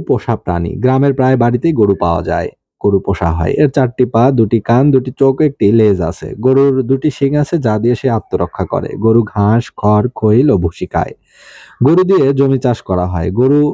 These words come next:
গাড়িও টানে। গরুর দুধ ও মাংস খুবই পুষ্টিকর খাদ্য। গরু লাল, কালো, সাদা ইত্যাদি রঙের হয়ে থাকে। অর্থাৎ এই যে গরু নিয়ে যে একটি অনুচ্ছেদ লিখতে বলা হচ্ছে, সেখানে বলা যেতে পারে যে গরু আসলে একটি পোষা প্রাণী, এটি একটি গৃহপালিত প্রাণী। অর্থাৎ গ্রামেই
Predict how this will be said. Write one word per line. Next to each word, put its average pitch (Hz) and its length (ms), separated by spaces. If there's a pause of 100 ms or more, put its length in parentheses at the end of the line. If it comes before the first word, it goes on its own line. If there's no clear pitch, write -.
(160)
গাড়িও 131 320
টানে। 85 340
গরুর 123 300
দুধ 131 220
ও 147 60
মাংস 135 300
খুবই 165 280
পুষ্টিকর 92 440
খাদ্য। 90 300 (220)
গরু 117 240
লাল, 117 360
কালো, 107 340
সাদা 104 400
ইত্যাদি 127 340
রঙের 101 300
হয়ে 85 180
থাকে। - 340
অর্থাৎ 143 300 (600)
এই 165 100
যে 165 120 (120)
গরু 139 360
নিয়ে 147 220
যে 143 100
একটি 131 240
অনুচ্ছেদ 120 420 (200)
লিখতে 110 280
বলা 101 220
হচ্ছে, 101 320
সেখানে 151 280
বলা 139 220
যেতে 139 220
পারে 143 200
যে 170 100
গরু 160 260
আসলে 160 260
একটি 165 200
পোষা 165 320
প্রাণী, 87 380
এটি 104 160
একটি 123 180
গৃহপালিত 123 540
প্রাণী। 87 380
অর্থাৎ 110 320 (720)
গ্রামেই 131 520